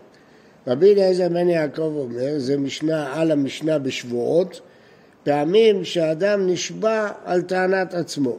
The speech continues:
לפעמים גם על טענת עצמו אדם נשבע. כיצד? מה פירוש טענת עצמו? בלי שאף אחד תבע אותו.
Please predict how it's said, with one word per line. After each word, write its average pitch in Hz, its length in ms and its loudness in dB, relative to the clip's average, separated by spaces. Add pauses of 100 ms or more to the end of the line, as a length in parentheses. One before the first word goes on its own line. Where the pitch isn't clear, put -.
(240)
לפעמים 196 580 4
גם 208 260 0
על 185 100 2
טענת 185 480 -2
עצמו 208 600 0
אדם 165 280 0
נשבע. 131 360 -6 (220)
כיצד? 131 440 -4 (1040)
מה 160 220 2
פירוש 165 240 -2
טענת 156 420 0
עצמו? 151 380 0
בלי 220 200 -2
שאף 220 300 0
אחד 196 280 -2
תבע 180 240 0
אותו. 120 360 -4